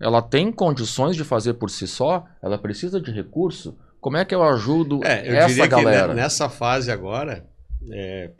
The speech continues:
Speaker 2: especialmente es-, essas pessoas que perderam literalmente tudo, né?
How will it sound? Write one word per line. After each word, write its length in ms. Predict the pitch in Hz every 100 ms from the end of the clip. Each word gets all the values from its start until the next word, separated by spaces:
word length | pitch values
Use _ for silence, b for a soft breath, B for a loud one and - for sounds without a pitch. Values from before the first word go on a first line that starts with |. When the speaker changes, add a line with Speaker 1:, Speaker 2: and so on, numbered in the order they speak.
| 113 110
Speaker 2:
especialmente 600 | 107 113 - 113 127 127
es-, 240 | 107 -
essas 280 | - 123 113
pessoas 360 | - 104 131 -
que 100 | 123
perderam 720 | - 107 90 107 120 98 82 -
literalmente 580 | 110 117 107 110 113
tudo, 320 | - 113 180 107
né? 200 | 98